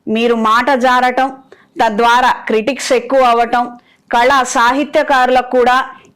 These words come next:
ఇదే ప్రమాదం పొంచి ఉంది. ఈ, ఈ విషయాలలో మాత్రం జాగ్రత్త వహించండి. Highlights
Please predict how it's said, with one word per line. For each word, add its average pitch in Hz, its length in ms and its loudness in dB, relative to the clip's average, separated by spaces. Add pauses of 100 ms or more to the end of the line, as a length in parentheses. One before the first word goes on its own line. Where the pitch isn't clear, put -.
(120)
ఇదే 269 180 2 (120)
ప్రమాదం 247 440 2 (120)
పొంచి 226 280 -2 (140)
ఉంది. 240 260 0 (480)
ఈ, 254 40 0 (180)
ఈ - 20 0 (140)
విషయాలలో 339 580 0 (160)
మాత్రం 269 360 0 (600)
జాగ్రత్త 269 440 0 (100)
వహించండి. 247 640 -2 (760)
Highlights 339 460 0